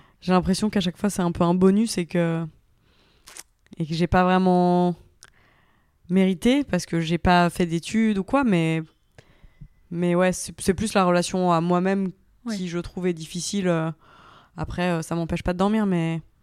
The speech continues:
Speaker 1: sinon, euh, le reste était assez, euh, ok. Et j'ai été entourée par des super personnes qui m'ont bien aidée et et ouais, c'est chouette.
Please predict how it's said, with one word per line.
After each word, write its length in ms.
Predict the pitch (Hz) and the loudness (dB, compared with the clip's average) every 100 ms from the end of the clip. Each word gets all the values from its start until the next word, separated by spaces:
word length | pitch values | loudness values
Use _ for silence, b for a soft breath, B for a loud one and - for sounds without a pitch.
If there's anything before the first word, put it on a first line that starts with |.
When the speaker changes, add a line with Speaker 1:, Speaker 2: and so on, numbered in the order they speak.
| b b b b b _ _ _ | b b b b b _ _ _
Speaker 1:
sinon, 580 | - 180 175 180 175 | -8 -4 -2 0 -2
euh, 140 | 165 160 170 190 | -2 -4 -8 -6
le 140 | 170 | -4
reste 300 | 160 180 - | -4 -6 -10
était 160 | - 160 | -8 -6
assez, 340 | 160 - 185 | -6 -6 -4
euh, 120 | 175 | -2
ok. 180 | 165 - | -2 0
Et 220 | 190 185 | 0 2
j'ai 120 | 160 | 0
été 160 | 160 151 | -2 -2
entourée 340 | 165 - 175 | -6 -2 -2
par 300 | 180 175 156 _ B B B _ | 0 -2 -4 _ B B B _
des 60 | 175 | -6
super 300 | - 196 185 | -2 -2 0
personnes 560 | 185 - 190 196 196 | -2 4 4 4 0
qui 260 | 175 180 170 | -4 -6 -4
m'ont 260 | 170 165 160 | -2 -4 -6
bien 380 | 156 156 196 | -8 -2 2
aidée 180 | 196 180 | 2 2
et 440 | 185 190 170 160 160 - b b b b b b - | 2 2 0 -2 -6 -12 b b b b b b -20
et 140 | 170 | -14
ouais, 140 | 165 170 | -12 -10
c'est 120 | 175 | -12
chouette. 280 | - 175 | -12 -14